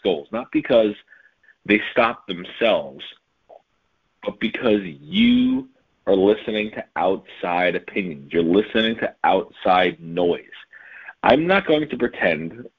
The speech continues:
nor am I gonna tell you to pretend, that the struggle doesn't suck sometimes, and it's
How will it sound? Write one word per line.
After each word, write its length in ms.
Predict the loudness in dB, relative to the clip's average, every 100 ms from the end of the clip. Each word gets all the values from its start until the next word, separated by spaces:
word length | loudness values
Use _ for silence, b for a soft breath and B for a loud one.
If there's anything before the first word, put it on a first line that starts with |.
| _ -6
nor 300 | 2 6 6
am 80 | 4
I 80 | 0
gonna 180 | -2
tell 240 | -2 0 2
you 220 | 0 -4
to 120 | -6
pretend, 520 | -12 -10 -10 -10 -12 -20 _ B B B B B
that 160 | 0
the 100 | 2 -2 -2
struggle 420 | 0 0 0 -4
doesn't 440 | 0 -2 -2 -10 -14 -6
suck 220 | -4 -4 -6
sometimes, 500 | -14 -14 -16 -18 -12 -4
and 120 | 0
it's 160 | 0